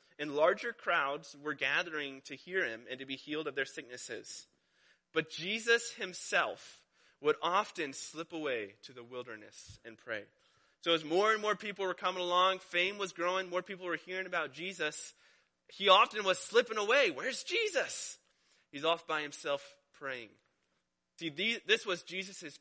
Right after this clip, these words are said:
pace of life. Jesus was actually only here for, uh, doing ministry until he was thirty-three, we believe historically. And that means his ministry was all in about three and a half years. I mean, imagine this.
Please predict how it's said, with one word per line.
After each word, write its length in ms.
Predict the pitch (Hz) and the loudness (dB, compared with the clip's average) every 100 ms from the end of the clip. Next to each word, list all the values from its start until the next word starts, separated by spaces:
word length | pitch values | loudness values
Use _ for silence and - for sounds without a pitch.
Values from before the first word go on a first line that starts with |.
| - | -10
pace 400 | 165 175 - - 147 | -8 -8 -12 -12 -10
of 160 | 131 | -8
life. 520 | 131 123 107 - - _ _ _ _ _ _ _ _ _ _ _ _ - | -8 -10 -14 -20 -20 _ _ _ _ _ _ _ _ _ _ _ _ -4
Jesus 320 | 233 269 233 | -2 -2 -4
was 140 | 202 | 2
actually 380 | 196 196 208 196 | 4 4 0 -2
only 220 | 190 170 | 0 -2
here 500 | 151 - 277 196 165 - _ _ - | -4 -8 2 4 2 -2 _ _ -4
for, 380 | 180 175 165 143 | 4 6 6 6
uh, 220 | 151 143 | 4 2
doing 520 | 190 196 170 147 151 170 | 0 -2 -2 -6 -8 -4
ministry 760 | 269 277 165 - 135 120 123 _ _ _ | -2 -2 -4 -6 -8 -10 -12 _ _ _
until 280 | 156 190 175 | -6 2 2
he 80 | 170 | 2
was 160 | 160 | -2
thirty-three, 800 | - 190 185 165 - 202 269 110 - | -6 -2 -2 -4 -12 -12 -10 -12 -12
we 120 | 143 139 | -8 -8
believe 300 | 139 135 - | -6 -8 -8
historically. 760 | 135 - 147 165 160 131 131 - _ _ | -14 -8 -2 -2 -2 -6 -10 -14 _ _
And 80 | 165 | 2
that 160 | 175 226 | 4 4
means 240 | 220 202 | 0 -2
his 180 | 214 170 | -4 -4
ministry 420 | 170 247 - 190 | -4 -4 -2 -2
was 140 | 165 147 | -2 0
all 240 | 156 185 | 2 4
in 60 | 196 | 4
about 280 | 175 135 - | 0 0 -6
three 200 | 165 202 | -8 -4
and 100 | 190 | -4
a 60 | |
half 300 | 175 165 - | -2 -4 -4
years. 240 | 190 151 135 | -4 -2 -2
I 80 | |
mean, 140 | 165 170 | -4 -2
imagine 600 | 160 156 202 220 208 143 | -2 0 -2 -2 -4 -2
this. 440 | 113 - - - | -2 -4 -10 -16